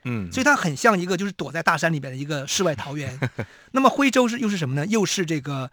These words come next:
Speaker 2: 我讲的徽州是一个大的行政区哈，不是指一个单独的点，
Speaker 1: 嗯。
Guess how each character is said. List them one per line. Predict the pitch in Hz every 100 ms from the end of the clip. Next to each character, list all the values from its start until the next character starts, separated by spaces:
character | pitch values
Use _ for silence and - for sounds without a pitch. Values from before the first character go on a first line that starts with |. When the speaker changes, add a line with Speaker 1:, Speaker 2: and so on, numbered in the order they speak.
| -
Speaker 2:
我 | 180
讲 | 240 175
的 |
徽 | 160 202
州 | 185
是 | 190
一 |
个 | 165
大 | 175
的 | 156
行 | - 131
政 | 143 127
区 | - 139
哈， | 139
不 | 175
是 | 233
指 | 104
一 |
个 | 135
单 | 147 170
独 | 160
的 | 147
点， | 143 143
Speaker 1:
嗯。 | 123